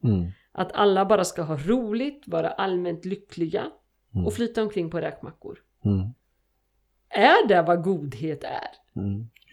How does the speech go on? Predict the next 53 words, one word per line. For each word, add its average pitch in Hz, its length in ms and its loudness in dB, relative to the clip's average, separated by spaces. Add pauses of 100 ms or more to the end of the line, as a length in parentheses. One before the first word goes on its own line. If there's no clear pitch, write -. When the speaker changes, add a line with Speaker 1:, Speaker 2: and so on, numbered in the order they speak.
(100)
Speaker 1:
Om 113 100 -2
man 104 160 2
lär 104 140 0
ett 104 160 -6
barn 101 200 0
cykla, - 540 -6 (200)
Speaker 2:
Ja. 190 300 -6 (220)
Speaker 1:
så - 160 -6
vill 104 160 -2
man 101 120 0
inte 98 180 -4
springa 101 360 -2
efter - 260 -8
sin 95 180 -6
fyrtioåriga 92 640 -4
barn 92 440 -4
och 95 560 -8 (300)
plocka 107 240 -6
upp - 120 -10
det 98 60 -4
ur 98 40 -2
diket 104 360 -8
och - 60 -20
sätta - 240 -8
det 95 60 -4
på 107 100 -6
vägen 104 320 -6
igen. 98 340 -8
Speaker 2:
Det 208 140 4
blir 202 140 6
lite 196 220 -2
overkill. 180 580 0
Speaker 1:
Det 104 80 -6
blir 98 260 -4
väldigt 95 280 -6
jobbigt 110 380 -4
också. - 200 -4
Speaker 2:
Ja, 190 60 0 (540)
verkligen. 202 460 0
Speaker 1:
Ja, 104 60 -4
inte 98 120 -2
Speaker 2:
Speciellt - 220 4
Speaker 1:
för 139 60 10
Speaker 2:
om 135 60 4
man 143 80 8
är 139 60 8
Speaker 1:
Gud - 100 4
kanske, 104 240 2
Speaker 2:
tung. 117 100 2
Speaker 1:
men, 117 180 4
men 120 220 2
ja. 117 180 4
Mm. 123 480 0